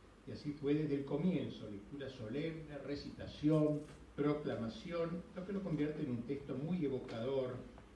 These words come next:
Y sirve también de código civil y político que regula todos los actos del muslim, es decir, del musulmán,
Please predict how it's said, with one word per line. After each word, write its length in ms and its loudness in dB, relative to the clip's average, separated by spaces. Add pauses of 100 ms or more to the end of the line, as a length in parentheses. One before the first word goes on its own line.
(800)
Y 60 -2
sirve 340 2
también 500 0 (680)
de 160 6
código 460 6
civil 380 4
y 60 0
político 760 -2 (320)
que 100 2
regula 540 4
todos 240 4
los 160 0
actos 360 -2
del 160 0
muslim, 500 6
es 140 0
decir, 180 0
del 120 2
musulmán, 540 0